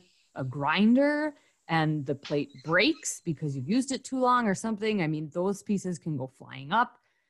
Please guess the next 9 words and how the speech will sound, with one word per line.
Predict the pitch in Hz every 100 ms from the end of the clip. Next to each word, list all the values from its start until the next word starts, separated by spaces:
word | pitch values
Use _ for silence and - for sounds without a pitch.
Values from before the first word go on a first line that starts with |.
| _ _ -
People | 135 139
have | 131
lost | 123 127 - -
eyes, | 220 240 214 220 214 - _ _ _ _ _ _ _ 156
that | 185 196
kind | 220 202
of | 185
thing. | 208 202 190 -
Saws, | - - 160 151 185 214 247 -